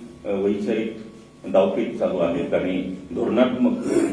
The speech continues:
अ, अंमलबजावणी चालू आहे, त्याच्यामुळे धोका निर्माण झालेला आहे. या देशामध्ये ह्युमॅनिझम आला पाहिजे, अ, टिकला पाहिजे, या देशामध्ये सेक्युलरिझम टिकला पाहिजे,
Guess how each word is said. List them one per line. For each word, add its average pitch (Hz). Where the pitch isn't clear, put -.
अ, 92
अंमलबजावणी 113
चालू 92
आहे, 120
त्याच्यामुळे 147
धोका -
निर्माण 82
झालेला 78
आहे. -
या 123
देशामध्ये 92
ह्युमॅनिझम 123
आला 104
पाहिजे, 107
अ, 95
टिकला -
पाहिजे, -
या 101
देशामध्ये 95
सेक्युलरिझम 165
टिकला 92
पाहिजे, 87